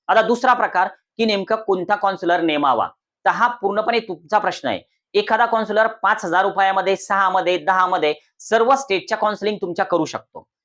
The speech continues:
पण लक्षात घ्या जर समजा तो पाच, सात, दहा हजारामध्ये सर्व स्टेटच्या काउन्सिलिंग करून करतोय तर या अर्थी तो तुम्हाला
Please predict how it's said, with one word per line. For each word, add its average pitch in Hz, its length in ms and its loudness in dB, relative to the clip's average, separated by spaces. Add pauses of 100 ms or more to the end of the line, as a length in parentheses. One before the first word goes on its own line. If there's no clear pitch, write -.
(100)
पण 247 140 4
लक्षात 220 320 2
घ्या 160 240 0 (380)
जर 247 260 2
समजा 220 300 0
तो 226 160 2
पाच, 202 340 0
सात, 190 220 2
दहा 196 180 2
हजारामध्ये 180 440 2
सर्व 165 300 0
स्टेटच्या 170 440 -4
काउन्सिलिंग 175 380 -2
करून 170 320 -2
करतोय 160 360 -2 (300)
तर 196 180 4 (300)
या 175 260 4
अर्थी 202 340 -2 (180)
तो 214 180 4
तुम्हाला 175 300 2